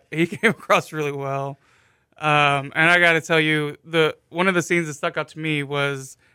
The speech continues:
and th-, this is me personally, um, when he was cooking that pork on his pit,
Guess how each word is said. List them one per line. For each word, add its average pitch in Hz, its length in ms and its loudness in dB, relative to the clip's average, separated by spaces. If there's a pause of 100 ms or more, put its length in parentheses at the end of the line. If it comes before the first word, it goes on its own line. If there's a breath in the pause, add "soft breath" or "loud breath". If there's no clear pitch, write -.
(100)
and 156 140 -4
th-, 185 120 0
this 160 140 -8
is 156 100 -6
me 151 140 -4
personally, 143 680 -4 (580)
um, 135 640 -4 (1400)
when 160 220 -2
he 180 640 2 (160)
was 160 180 -8
cooking 165 440 -6
that 151 260 0
pork 160 500 -4
on 143 300 -4
his 143 200 -6
pit, 156 440 -2